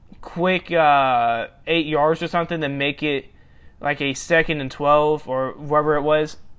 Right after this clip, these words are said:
uh, second and twelve, second and ten, and have a convertible, or my bad, fourth and twelve, fourth and ten, and have a convertible fourth down, uh, where Russell Wilson just thrives in those type of moments, and it just happened to be a miscommunication. Isaiah Simmons came over and intercepted it,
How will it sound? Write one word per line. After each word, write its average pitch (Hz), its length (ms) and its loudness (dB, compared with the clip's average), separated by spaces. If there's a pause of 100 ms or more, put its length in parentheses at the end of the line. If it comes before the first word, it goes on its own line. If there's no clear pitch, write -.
(100)
uh, 135 180 -2
second 156 280 0
and 143 80 -8
twelve, 156 240 2
second 151 260 -4
and 135 120 -6
ten, 160 360 -6 (520)
and 147 360 -2
have 165 180 4
a 156 80 0
convertible, 151 840 0 (100)
or 135 220 -4
my 139 180 0
bad, 131 100 -2
fourth 160 300 0
and 151 80 -6
twelve, 151 260 0
fourth 151 240 -2
and 156 120 -6
ten, 165 260 -4
and 139 400 -6 (380)
have 165 180 -2
a 156 80 -2
convertible 156 560 0
fourth 160 400 -2
down, 143 400 -2 (880)
uh, 131 480 2
where 151 160 0
Russell 160 300 4
Wilson 151 360 -2
just - 280 -10
thrives 143 400 2
in 143 100 -6
those 143 220 -2
type 143 280 0
of 131 280 -2
moments, 131 500 -4
and 131 260 -6
it 143 80 -6
just 143 180 -10
happened 160 200 4
to 156 60 -4
be 156 80 -2
a - 20 -2
miscommunication. 143 1040 -6
Isaiah 147 320 0
Simmons 151 340 -6
came 151 180 -6
over 151 160 -2
and 143 100 -6
intercepted 139 540 -6
it, 139 200 -4